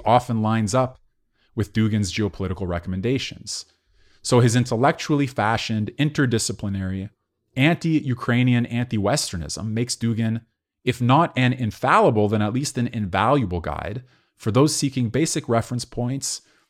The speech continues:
to help them understand the war and the world. Finally, we must add, to be fair,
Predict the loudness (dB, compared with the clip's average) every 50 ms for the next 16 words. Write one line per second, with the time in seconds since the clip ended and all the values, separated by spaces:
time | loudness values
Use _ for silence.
0 | _ _ -2 0 2 4 4 4 4 2 0 -2 0 0 -2 -2 -2 -2 -4 -4
1 | -4 -6 -6 -6 -6 -8 -10 -12 _ _ _ _ _ _ _ _ _ -4 -4 -2
2 | -2 -2 -4 -6 -6 -6 -8 -10 -12 _ _ _ _ _ _ _ -6 -6 -4 -4
3 | -4 -6 -8 -10 -14 _ _ _ -20 -20 -12 -8 -4 0 2 2 2 2 0 -6
4 | -16 -20 -20 _ _ _ _ _ _ _ _ _ _ _ _ _ _ _ _ _
5 | -20 -20 -6 -2 2 4 6 6 6 6 6 4 4 2 2 2 2 0 0 0
6 | 0 0 2 2 0 -2 -4 -6 -6 -8 -8 -10 -12 -12 -10 -10 -12 -12